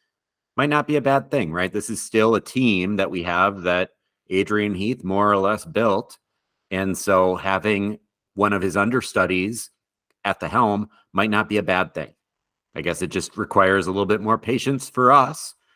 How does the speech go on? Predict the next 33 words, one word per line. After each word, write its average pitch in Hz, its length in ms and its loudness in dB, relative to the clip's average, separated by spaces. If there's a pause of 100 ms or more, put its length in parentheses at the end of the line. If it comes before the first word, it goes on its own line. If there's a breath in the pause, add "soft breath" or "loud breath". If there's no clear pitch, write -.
(380)
right? 104 160 2
We're 107 160 4
all 107 140 4
kind 104 260 -2
of 101 260 -4 (160)
excited 104 500 -2
for 95 160 -4
what 107 380 0
is 107 200 -4
this 107 240 -6
new 95 280 -2
look 98 300 -2
going 92 260 0
to 82 80 -4
be, 90 320 0
but 78 380 -2 (500)
yeah, 87 180 0
I 71 100 -8
think 80 280 -8
the 82 80 -6
rational 80 460 -4
thing 85 260 -4
is 87 180 -10
to - 80 -20
just 90 220 -10
take 92 220 -6
some 98 160 -6
time. 92 340 -4 (720 soft breath)
Any 131 160 4
other 190 120 4
thoughts 151 320 2
on 196 120 0
this? 214 320 -4